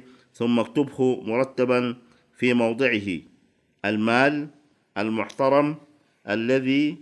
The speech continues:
يبلغ خفية من حرز، مثله أخذ نصاباً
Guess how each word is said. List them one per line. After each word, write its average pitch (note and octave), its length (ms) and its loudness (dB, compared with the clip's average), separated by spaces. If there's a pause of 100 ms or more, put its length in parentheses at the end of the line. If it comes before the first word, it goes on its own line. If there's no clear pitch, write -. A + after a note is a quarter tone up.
(320)
يبلغ C3 600 0 (340)
خفية C3+ 640 -2 (320)
من C3 420 2 (280)
حرز، C3+ 560 -2 (460)
مثله B2+ 640 -2 (300)
أخذ C3+ 220 -4 (480)
نصاباً B2+ 720 0